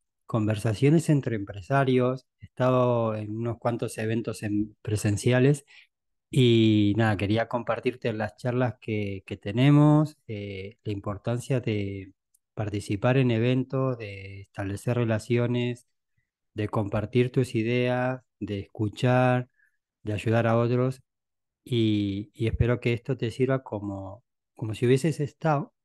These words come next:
y con la información filtrada.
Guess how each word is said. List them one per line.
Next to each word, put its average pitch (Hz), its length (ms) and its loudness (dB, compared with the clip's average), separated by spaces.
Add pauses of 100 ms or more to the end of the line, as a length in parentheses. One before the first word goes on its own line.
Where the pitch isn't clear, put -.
(600)
y 110 200 0
con 110 180 -4
la 104 720 -6
información 113 640 -4
filtrada. 101 720 -4